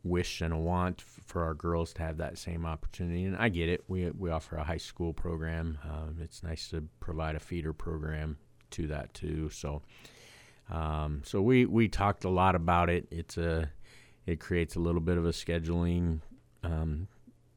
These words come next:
thing for us as far as girls basketball and how those guys will coincide. But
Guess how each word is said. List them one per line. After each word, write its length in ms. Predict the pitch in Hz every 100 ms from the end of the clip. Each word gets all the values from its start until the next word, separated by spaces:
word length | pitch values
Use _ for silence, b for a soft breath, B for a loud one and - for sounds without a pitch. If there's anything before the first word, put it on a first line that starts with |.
| -
thing 400 | - 87 87 85 85
for 260 | - 85
us 340 | 85 87 - -
as 100 | -
far 300 | - 85 82
as 240 | 80 -
girls 280 | - 85 78
basketball 720 | 82 85 - 87 80 82 80
and 140 | 80 78
how 160 | 80
those 220 | 80 82 80
guys 300 | 82 80 78
will 160 | 78 - -
coincide. 680 | - 85 78 80 76 78
But 120 | 71